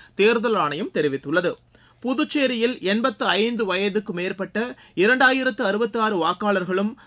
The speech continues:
ஆயிரத்து அறுநூற்று இருபத்தோரு மாற்றுத்திறனாளி வாக்காளர்களும் உள்ளதாக தேர்தல் ஆணையம் கூறியுள்ளது.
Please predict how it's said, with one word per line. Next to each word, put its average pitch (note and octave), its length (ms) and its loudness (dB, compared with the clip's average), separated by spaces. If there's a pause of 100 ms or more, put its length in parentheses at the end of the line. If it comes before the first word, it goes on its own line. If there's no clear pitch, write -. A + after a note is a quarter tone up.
ஆயிரத்து C4+ 540 0
அறுநூற்று A#3+ 440 -4
இருபத்தோரு A3 560 0
மாற்றுத்திறனாளி G#3 680 -4
வாக்காளர்களும் G3+ 640 -2
உள்ளதாக E3+ 460 -4
தேர்தல் F#3 360 -4
ஆணையம் D3+ 400 -4
கூறியுள்ளது. F3 580 0